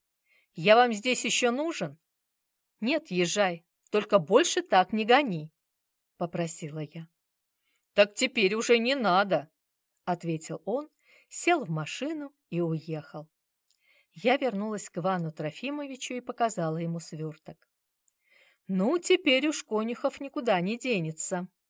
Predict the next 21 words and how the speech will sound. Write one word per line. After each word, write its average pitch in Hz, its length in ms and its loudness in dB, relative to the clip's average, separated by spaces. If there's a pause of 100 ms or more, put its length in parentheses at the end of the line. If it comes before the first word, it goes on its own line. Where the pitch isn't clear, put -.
(400)
уверенно 165 480 -4
сказала 151 520 -8
я 226 280 -8 (240)
и 240 60 -10
позвонила 175 600 -4
священнику. 160 920 -12 (840)
«Отец 233 440 4
Геннадий, 185 640 -6 (420)
если 233 480 0
вы 240 180 0
не 262 120 -6
передумали, 208 800 -4 (260)
то 220 120 2
встречаемся 294 840 -2
прямо 220 340 2
сейчас 254 580 -4 (360)
около 330 420 2
дома 208 380 0
Конюховых». 160 840 -6 (880)
«Уже 190 500 4
иду», 208 400 -4